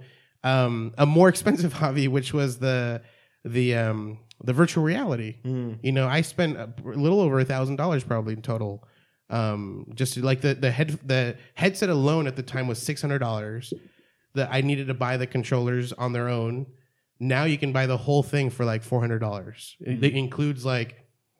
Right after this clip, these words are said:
Speaker 1: two cameras, the headset, and the controllers. I, I had to buy all the cameras separate, had to buy the headset separate, had to buy the controller separate, and th-, they were obviously priced very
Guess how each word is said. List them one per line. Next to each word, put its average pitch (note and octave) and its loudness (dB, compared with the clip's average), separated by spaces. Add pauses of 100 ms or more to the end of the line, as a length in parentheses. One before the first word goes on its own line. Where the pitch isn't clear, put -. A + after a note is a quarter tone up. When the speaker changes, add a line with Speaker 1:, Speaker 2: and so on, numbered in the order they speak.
(380)
Speaker 1:
two D#3 2
cameras, C3 -2 (800)
the C3+ -2
headset, C3+ -2
and C3+ -4
the C3 -4
controllers. A2+ -8 (400)
I, C3 0
I C3 0
had C#3+ 0
to D3 0
buy C3 0 (280)
all C#3 2
the D#3 2
cameras C3+ -2
separate, G#2+ -10
had B2 -6
to B2+ -4
buy B2+ -4
the B2+ -4
headset C3 -6
separate, A2 -12
had A#2+ -14
to B2 -8
buy B2 -8
the A#2+ -8
controller B2 -6
separate, A2 -10 (280)
and A#2+ -2
th-, B2+ -2
they B2 2
were B2 0
obviously A#2+ -6
priced A#2 -10
very A2+ -6